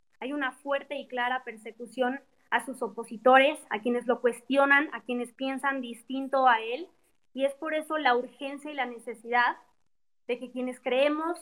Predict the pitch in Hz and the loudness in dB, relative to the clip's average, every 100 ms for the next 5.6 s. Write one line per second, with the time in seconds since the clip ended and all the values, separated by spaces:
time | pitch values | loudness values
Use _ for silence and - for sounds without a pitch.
0 | - 247 247 240 240 247 269 269 294 269 | -8 -2 0 -2 -6 2 2 2 -2 -4
1 | 269 247 233 - 220 226 220 - - 233 | -4 -8 -12 -14 -12 -12 -14 -16 -10 -4
2 | 233 233 262 269 285 277 240 240 - 226 | -4 -2 0 0 -2 -4 -4 -6 -4 -4
3 | 247 269 269 247 247 220 226 226 226 247 | -4 -4 -6 -6 -12 -14 -10 -8 -4 0
4 | 240 269 381 _ _ _ _ - 247 233 | 2 0 -6 _ _ _ _ -2 0 2
5 | 226 - 269 285 302 | -2 -8 -8 -8 -10